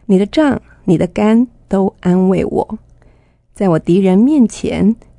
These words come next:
你为我摆设宴席，你用油膏了我的头，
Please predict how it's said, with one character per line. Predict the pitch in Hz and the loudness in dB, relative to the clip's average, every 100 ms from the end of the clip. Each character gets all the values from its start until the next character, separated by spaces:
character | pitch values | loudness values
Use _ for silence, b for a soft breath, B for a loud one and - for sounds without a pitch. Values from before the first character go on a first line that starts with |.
| - | -4
你 | 190 | 0
为 | 196 | 2
我 | 190 185 | 2 0
摆 | 190 - 214 | -2 -8 -8
设 | - 196 | -4 -2
宴 | 185 254 247 | 0 2 0
席， | 202 - - 175 214 b b b b | 0 -6 -6 -6 -6 b b b b
你 | 220 233 | 0 0
用 | 349 | 2
油 | 285 202 196 254 | 2 2 0 -4
膏 | - 294 | -6 -2
了 | 285 | -2
我 | - | -2
的 | - | -6
头， | - - - - | -10 -10 -6 -4